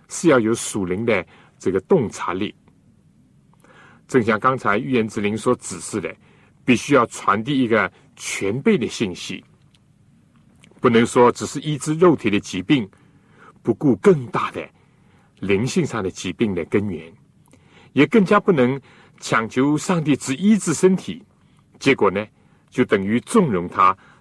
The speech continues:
继续过不合道德律的生活。所以正像雅各所教导的，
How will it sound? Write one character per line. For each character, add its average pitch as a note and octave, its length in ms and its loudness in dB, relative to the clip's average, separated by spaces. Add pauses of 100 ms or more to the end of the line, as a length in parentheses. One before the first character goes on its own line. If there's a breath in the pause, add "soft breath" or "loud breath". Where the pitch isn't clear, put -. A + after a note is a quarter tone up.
(120 soft breath)
继 E3 240 -4
续 - 180 -4
过 G2 360 2 (580 soft breath)
不 B2 80 0
合 G2 240 0
道 C3+ 200 2
德 A2+ 140 0
律 A#2+ 160 -2
的 F2 180 -4
生 C#3+ 360 -6
活。 G#2+ 200 -8 (840 soft breath)
所 - 160 2
以 A#2 60 6
正 D3+ 200 -2
像 B2+ 200 0
雅 F#2+ 160 2
各 D#3 140 2
所 G#2 140 -2
教 G#2 220 2
导 D#2 180 -4
的， D#2 160 -14